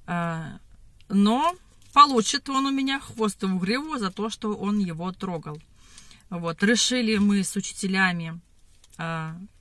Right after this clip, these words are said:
их получилось там четыре человека. Кто-то стоял, смотрел, кто-то стоял, выгораживал, кто-то стоял, спихивал.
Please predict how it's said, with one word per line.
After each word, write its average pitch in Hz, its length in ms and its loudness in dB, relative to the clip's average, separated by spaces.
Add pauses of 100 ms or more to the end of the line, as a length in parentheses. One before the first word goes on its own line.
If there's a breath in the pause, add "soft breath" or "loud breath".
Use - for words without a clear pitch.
(200)
их 220 160 -2
получилось 190 440 -4
там 175 220 -4
четыре 214 320 -2
человека. 165 560 -8 (720 loud breath)
Кто-то 208 220 0
стоял, 175 260 -2
смотрел, 196 500 -2
кто-то 180 300 -6
стоял, 156 320 -8
выгораживал, 247 960 -2
кто-то - 420 -8
стоял, 156 340 -4
спихивал. 262 680 -6